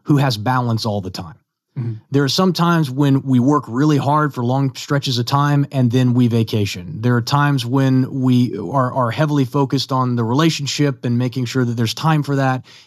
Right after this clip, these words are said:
Speaker 1: and then other times when that tends to get ignored.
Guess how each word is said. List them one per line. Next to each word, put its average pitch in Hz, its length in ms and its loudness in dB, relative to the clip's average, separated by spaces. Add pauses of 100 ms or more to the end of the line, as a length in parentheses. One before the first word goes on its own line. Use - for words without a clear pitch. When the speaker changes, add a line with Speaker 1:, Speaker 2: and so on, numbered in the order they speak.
(120)
Speaker 1:
and 131 240 2
then 127 160 4
other 135 220 0
times 123 360 0
when 117 360 2
that 123 260 0
tends 123 300 -2
to 117 100 0
get 113 200 0
ignored. 98 540 -4